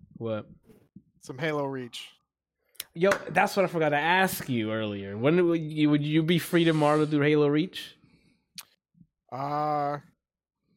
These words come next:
Speaker 2: Wednesdays usually aren't a good day, 'cause I,
Speaker 1: Okay.
Speaker 2: that's
Speaker 1: That's fine. We can try next week. It's fine. 'Cause Thursday I'm not gonna be able to stream.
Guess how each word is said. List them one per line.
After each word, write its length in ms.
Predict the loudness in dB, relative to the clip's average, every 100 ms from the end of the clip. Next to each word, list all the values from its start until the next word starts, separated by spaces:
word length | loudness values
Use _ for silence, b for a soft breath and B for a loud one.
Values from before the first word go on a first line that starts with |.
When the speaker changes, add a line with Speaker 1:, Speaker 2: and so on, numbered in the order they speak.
| _ -12
Speaker 2:
Wednesdays 560 | -6 -6 -2 -2 -2
usually 320 | -6 -8 -4
aren't 160 | -4 -2
a 40 |
good 200 | -4 -4
day, 320 | 0 0 0 -6 _
'cause 160 | -6 -2
I, 60 |
Speaker 1:
Okay. 240 | 0 0 -2 -12 _
Speaker 2:
that's 320 | -14 -14 -20 _ _ _ _ _ _ _ _ _ _ _ _ _ _ _ _ _ -20 -20 _ _ b b b b b _ -14 -14 -14 -20 -20 _ _ _ _ _ -4
Speaker 1:
That's 160 | -2
fine. 160 | 2 2
We 60 |
can 80 | 2
try 180 | 2 2
next 260 | 2 0 -4
week. 160 | -4
It's 100 | -4
fine. 260 | -6 -8 -10 _
'Cause 140 | -6 0
Thursday 280 | 2 4
I'm 80 | 2
not 120 | 2
gonna 100 | 0
be 80 | 0
able 100 | -2
to 60 | -4
stream. 320 | -12 -14 -14